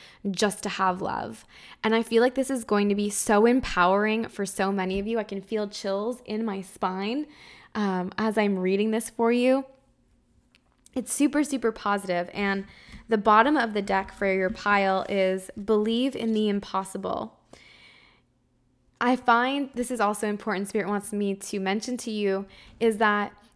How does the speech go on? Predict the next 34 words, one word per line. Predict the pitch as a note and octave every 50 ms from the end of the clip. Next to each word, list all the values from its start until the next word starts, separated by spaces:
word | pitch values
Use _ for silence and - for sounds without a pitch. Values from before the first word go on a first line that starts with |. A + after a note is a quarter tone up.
| - -
if | B3 C4 B3+
you're | E4+ F#4 F#4
manifesting | D4 A3+ G#3+ G#3 A3 G#3+ G#3+ A3 G#3+ - - G#3 G#3
a | G#3 G3+
relationship | F#3+ F#3+ F#3 F#3 F3 F#3 F#3 - - F#3+ F#3 F#3 - F#3 F3+ F3+ F3+ - -
and | G#3 G3+ G3+ G3+ F#3+ G3 G3 - - - - - - -
someone | - - B3 C4 D4 E4 F4 F4
comes | - B3+ A#3 A3 A3+ G#3+
along | A3 G3+ G3 F#3+ F#3+ F#3+ F#3+ F#3 F#3 F#3+ - -
and | G3 G3 F#3+ F#3+ F#3 F#3 F#3+ - -
they | - G3+ G#3 G#3
check | - - C#4 C#4+ C#4+ C#4
off | B3+ A3+ A3 A3 A3 - - - - _ _ _ _ _ _ - - - - _
fifty | - - - B3+ A#3 A#3 - A#3 A3+
percent | A3 - G#3+ G#3 - G3+ G3 - -
of | - F#3+ F#3+
the | G3 F#3+
boxes, | F#3+ F#3 F#3 F#3+ - - - - - - - - - - - - - - - - _ -
um, | G#3+ G#3 G3 F#3+ F#3+ F#3+ F#3+ G3+ A3 - _ _
you, | - G#3 G3+ G#3+ G#3+ G#3+ G#3
you | F#3+ - G3+ G#3+
made | G#3 G#3 G#3 G#3 G#3
a | G#3 G3+
list | G3 G3 F3+ G3 G3 - - - - -
of | G#3 G3+ G3
what | G3 G3+ G3 G#3
you | G3+ G#3+ G#3+
want | G3+ G3+ G3+ -
your | G#3+ G3+ G3
ideal | G3 G3 G3 F#3 G3+ G3 F#3+
partner | G3 - - - - G3+ G3
to | G3 F#3+
be | F#3 - G3+ G3+ G3+ F#3+
like, | F#3 F#3 F#3 F#3 G3 -